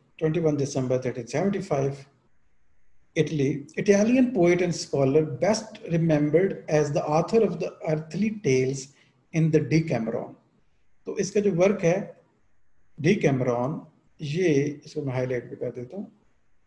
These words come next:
बहुत खूबसूरत वर्क और सबसे बेस्ट वर्क जो है। इस वर्क पर written in the both Italian and Latin, इसने मॉडर्न जो इटालियन अब डेवलप हो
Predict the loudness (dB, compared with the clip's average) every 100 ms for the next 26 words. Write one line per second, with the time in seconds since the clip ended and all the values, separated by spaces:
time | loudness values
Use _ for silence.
0 | -14 2 4 6 4 -2 -14 _ _ _
1 | _ _ -12 -8 -2 4 4 4 -2 0
2 | 0 0 -4 -2 -4 -4 0 0 0 -4
3 | -12 -4 -2 -4 -6 -6 -6 -6 -14 _
4 | _ _ _ _ -20 _ _ -12 -2 2
5 | 4 4 4 4 4 6 4 4 2 2
6 | 2 0 -2 -2 0 0 0 0 -2 -2
7 | -4 -6 -14 -20 _ _ -6 -4 0 2
8 | 4 4 4 4 4 4 4 0 -2 0
9 | 2 2 2 0